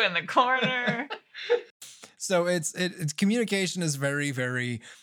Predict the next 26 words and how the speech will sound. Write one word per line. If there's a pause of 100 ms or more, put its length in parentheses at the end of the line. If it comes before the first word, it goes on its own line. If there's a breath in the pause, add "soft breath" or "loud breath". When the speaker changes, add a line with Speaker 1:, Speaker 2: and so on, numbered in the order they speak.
(100)
Speaker 2:
important.
And
I
mean,
that
even
means
communicating
before
the
wedding. (400 loud breath)
So
it's
really
important
that
everybody
knows,
like,
the
itinerary, (380 loud breath)
that (600 soft breath)
if
you
are
the